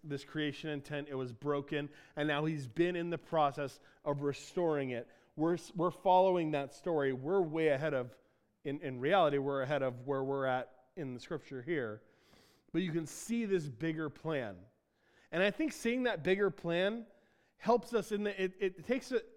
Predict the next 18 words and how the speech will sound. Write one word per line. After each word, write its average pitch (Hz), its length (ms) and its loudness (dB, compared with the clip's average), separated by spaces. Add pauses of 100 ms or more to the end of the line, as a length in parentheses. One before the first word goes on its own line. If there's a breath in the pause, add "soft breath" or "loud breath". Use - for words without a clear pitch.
it 175 140 -6
takes - 320 -8 (160)
the 185 120 -2
attention 185 400 -2
off 170 200 -2
of 135 100 -6
us, 151 260 0 (680 soft breath)
right? 175 180 2
So 220 140 4
oftentimes 202 520 2
in, 185 100 -4
in 170 160 -2
American 170 540 -2
Christianity, 165 600 -2
it's 156 160 -2
all 156 140 2
about, 160 280 0
like, 135 180 -2